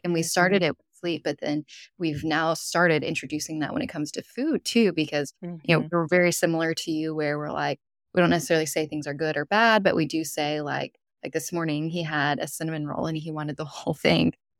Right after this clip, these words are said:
Speaker 1: And I'm like, "Okay, well, like, this will give you quick energy, but then you may, like, crash a little bit later. You may feel tired. So listen to your body as you're eating it, 'cause that's a really big cinnamon roll.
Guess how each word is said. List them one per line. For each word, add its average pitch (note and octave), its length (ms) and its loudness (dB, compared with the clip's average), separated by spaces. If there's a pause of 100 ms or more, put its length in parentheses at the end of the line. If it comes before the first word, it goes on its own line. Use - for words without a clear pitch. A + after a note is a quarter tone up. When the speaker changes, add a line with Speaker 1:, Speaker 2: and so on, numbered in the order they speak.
(240)
Speaker 1:
And D3+ 140 -2
I'm D#3 120 0
like, C#3+ 300 -4
"Okay, F3 640 6
well, E3+ 680 2
like, D3+ 260 0
this D3+ 180 -8
will E3+ 80 -4
give F3+ 180 2
you F3+ 100 4
quick - 260 0
energy, G#3+ 480 2
but E3 180 0
then D3+ 160 -4
you D3+ 120 -8
may, D3 300 -4
like, D3 300 -10
crash C4+ 380 2
a F#3+ 60 -2
little D#3 120 0
bit D#3 160 2
later. - 240 -2
You D#3+ 80 2
may D#3 140 4
feel D#3+ 160 -6
tired. G#3 480 -2
So - 280 -4 (340)
listen E3 300 -2
to A3 80 -2
your G#3 100 0
body F#3 280 4
as D#3+ 120 0
you're E3 140 -4
eating A#3 260 0
it, D#3+ 120 -8
'cause - 100 -14
that's G3 160 -4
a A3+ 80 -4
really F3 180 -4
big D3+ 180 -8
cinnamon A#3+ 360 -6
roll. B2 200 -10